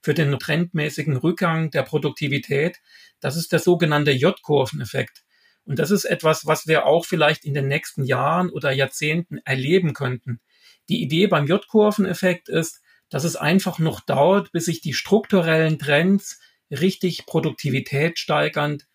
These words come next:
auswirken können. Also gerade bei der Digitalisierung, wir werden einen Schub machen, aber es dauert einfach noch eine gewisse Zeit, bis wir die Digitalisierung richtig produktivitätssteigernd einsetzen können.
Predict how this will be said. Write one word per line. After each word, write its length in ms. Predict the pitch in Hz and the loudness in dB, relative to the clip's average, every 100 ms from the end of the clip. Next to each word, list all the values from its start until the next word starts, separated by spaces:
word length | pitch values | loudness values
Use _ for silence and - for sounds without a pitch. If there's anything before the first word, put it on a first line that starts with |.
| _ _ _ | _ _ _
auswirken 680 | 156 180 190 143 135 120 127 | 2 4 4 2 0 0 -6
können. 420 | 131 123 120 117 | -4 -2 -2 -4
Also 220 | - 127 - | -6 -6 -2
gerade 320 | 156 170 175 | 0 2 2
bei 180 | - 143 | 0 0
der 120 | 139 | 0
Digitalisierung, 1160 | 180 170 170 151 135 127 156 185 202 202 208 202 _ _ _ _ _ _ _ | 0 -4 -2 -2 -2 -4 0 2 4 4 4 0 _ _ _ _ _ _ _
wir 160 | 151 135 | -2 4
werden 520 | 143 165 180 185 175 - - - _ - | 4 4 4 2 0 -6 -20 -20 _ -2
einen 560 | 151 151 147 143 - - | 0 0 0 -2 -6 -6
Schub 500 | - 175 196 202 156 | -4 2 4 4 2
machen, 420 | 143 170 214 202 | 0 2 2 0
aber 200 | - 156 | 2 0
es 120 | - | 0
dauert 360 | - 147 185 - | 2 4 4 2
einfach 420 | 151 165 170 156 | 0 0 -2 -2
noch 320 | 160 143 135 _ - - _ | 0 0 -4 _ -20 -20 _
eine 220 | 151 147 | 0 0
gewisse 440 | 147 156 190 - | 2 2 2 0
Zeit, 420 | - 139 147 185 175 | 0 2 4 2 0
bis 180 | 165 | -4
wir 120 | 165 147 | -2 -2
die 120 | 143 | -2
Digitalisierung 1080 | 151 151 147 143 139 139 160 175 170 165 156 | -4 -2 -2 0 -2 -2 0 0 2 0 -2
richtig 420 | 170 - 170 - _ _ _ | -4 -4 -6 -10 _ _ _
produktivitätssteigernd 1500 | 151 143 - 143 135 - 147 170 - 156 147 147 143 131 - | 0 0 -2 -4 -4 -2 -2 0 0 2 2 2 0 -2 -4
einsetzen 680 | 131 160 202 202 - - 208 | 0 0 2 0 0 2 2
können. 360 | 208 196 202 | 4 4 4